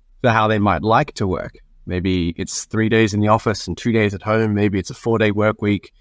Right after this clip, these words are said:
Maybe it's somewhere, uh, some variation of those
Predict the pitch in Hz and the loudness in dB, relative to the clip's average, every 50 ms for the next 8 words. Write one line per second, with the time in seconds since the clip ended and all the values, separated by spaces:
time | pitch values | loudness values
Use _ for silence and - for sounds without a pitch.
0 | _ _ _ - _ - 123 120 110 117 110 - - - 135 123 120 117 113 110 | _ _ _ -20 _ -4 -2 0 0 0 0 -2 -2 0 0 2 2 2 0 0
1 | 107 107 107 104 101 - _ _ _ - - _ _ _ - 98 98 98 95 95 | 0 0 0 -2 -4 -8 _ _ _ -20 -20 _ _ _ -4 -4 -2 -2 -2 -2
2 | 95 98 - - 135 123 117 104 95 123 120 113 110 110 110 107 - - 107 101 | -4 -4 -2 0 0 0 0 0 0 2 2 2 2 2 0 0 -2 -2 -2 -2
3 | 95 90 90 95 98 98 98 98 90 - - - | -2 -2 -2 -2 0 0 0 -2 -4 -6 -10 -14